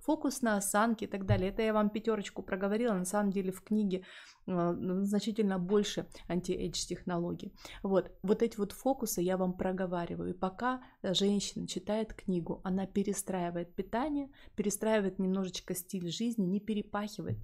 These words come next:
чуть-чуть перестраивает стиль жизни, и она преображается. Когда это видит муж, он не может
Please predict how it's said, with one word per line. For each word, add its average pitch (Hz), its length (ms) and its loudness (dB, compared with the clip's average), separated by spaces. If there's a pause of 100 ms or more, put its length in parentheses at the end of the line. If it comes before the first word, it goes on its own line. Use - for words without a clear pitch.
(120)
чуть-чуть - 580 -10
перестраивает 185 800 -4
стиль 170 360 -4
жизни, 190 480 -2 (360)
и 226 120 4
она 190 420 2
преображается. 190 720 -2 (540)
Когда 196 280 0
это 254 200 2
видит 208 420 0
муж, 302 560 2 (360)
он 247 200 6
не 226 140 6
может 240 340 2